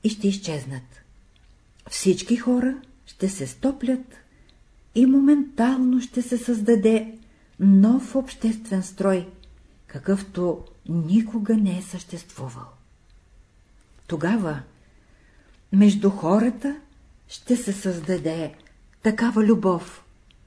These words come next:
такава наука и хармония, каквито никога не са съществували. Когато Божественото работи в света,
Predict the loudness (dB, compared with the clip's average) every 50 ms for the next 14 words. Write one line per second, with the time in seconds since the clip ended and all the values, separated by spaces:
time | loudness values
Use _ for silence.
0 | _ _ _ -6 -4 -2 0 2 4 4 6 6 6 6 6 4 4 4 4 4
1 | 4 4 2 0 2 2 4 4 4 4 4 2 0 -2 -6 -8 -8 -12 -16 -20
2 | _ _ _ _ _ _ -20 -20 -20 -20 -20 -20 -20 -20 -20 -18 -16 -16 -16 -12
3 | -10 -10 -10 -8 -6 -6 -6 -2 0 2 2 2 0 -2 -2 0 2 2 2 2
4 | 0 0 -4 -8 -8 -8 -10 -12 -12 -10 -12 -12 -12 -14 -14 -12 -12 -10 -10 -10
5 | -12 -12 -16 -18 -20 -20 -20 -20 -20 -20 -20 -20 -20 -20 -20 -20 -20 -20 -20 -20
6 | -20 -20 -20 -8 -6 -2 0 0 0 0 0 0 2 2 2 4 4 4 2 2
7 | 0 -2 0 0 0 0 0 -2 -2 -2 0 0 -2 -2 -2 -4 -6 -6 -8 -8
8 | -6 -6 -6 -6 -4 -6 -8 -8